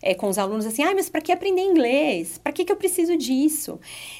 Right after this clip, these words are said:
Se ele enxerga, se ele vê, por exemplo, uma cena onde a gente tem um garoto, uma menina,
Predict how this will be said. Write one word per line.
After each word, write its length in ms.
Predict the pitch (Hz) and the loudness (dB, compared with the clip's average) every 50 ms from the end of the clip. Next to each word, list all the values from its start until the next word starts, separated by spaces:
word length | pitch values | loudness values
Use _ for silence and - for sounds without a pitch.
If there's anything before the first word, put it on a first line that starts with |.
| - - | -20 -12
Se 280 | - - - - - 359 | -8 -6 -6 4 6 6
ele 260 | 370 403 415 440 440 | 6 6 4 2 2
enxerga, 580 | 415 440 - - 311 240 226 214 202 180 185 180 | 0 -2 0 2 4 6 6 6 6 4 0 0
se 100 | - 269 | 0 0
ele 120 | 247 269 | 2 0
vê, 220 | 269 220 254 269 320 | 2 4 4 2 2
por 200 | - - 302 269 | 2 2 2 4
exemplo, 640 | 269 247 226 240 202 185 196 196 - - 180 170 - | 2 2 0 -2 -4 -4 -6 -8 -6 -6 -6 -4 -4
uma 280 | - 226 226 226 233 | -4 -2 -2 0 -2
cena 640 | 233 - - - 220 196 185 180 180 165 160 160 - | -2 -4 -4 -2 -2 -2 -2 -2 -2 -4 -4 -6 -4
onde 220 | - - 208 208 220 | -4 -4 -2 -2 -2
a 40 | 214 | -2
gente 280 | 220 226 226 - - | -4 -4 -6 -8 -8
tem 240 | - 226 208 202 190 190 - - - - - - | -6 -4 -4 -4 -6 -8 -14 -20 -20 -20 -14 -8
um 140 | - 233 233 | -4 -2 0
garoto, 720 | 226 233 233 220 208 214 208 190 180 185 - - 185 165 | 2 4 4 4 4 4 4 4 2 0 -6 -6 -6 -4
uma 440 | 165 160 - - 190 196 202 208 | -4 -4 -6 -6 -6 -6 -4 -2
menina, 640 | 214 220 226 226 220 214 202 202 190 185 175 165 | -4 -2 -2 -2 0 0 0 -2 -4 -6 -6 -8